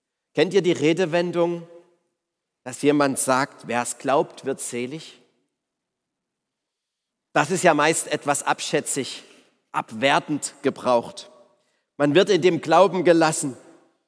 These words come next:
Oder es wird gesagt, "Wenn du's glauben willst, dann werde glücklich damit." Am Ende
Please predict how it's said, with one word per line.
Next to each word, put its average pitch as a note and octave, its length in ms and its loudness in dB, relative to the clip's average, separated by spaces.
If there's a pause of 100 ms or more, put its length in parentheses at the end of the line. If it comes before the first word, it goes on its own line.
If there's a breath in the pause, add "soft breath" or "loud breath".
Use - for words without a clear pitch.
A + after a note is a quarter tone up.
(560)
Oder C3+ 600 4
es C3 180 -2
wird D#3 200 0
gesagt, D3+ 440 2
"Wenn D#3 240 2
du's A3 360 0
glauben G3+ 500 0
willst, - 600 -2 (540)
dann D3 220 0
werde F#3 280 6
glücklich F#3 580 0
damit." C#3+ 420 -6 (1700)
Am A#2+ 220 -18
Ende C#3 540 -4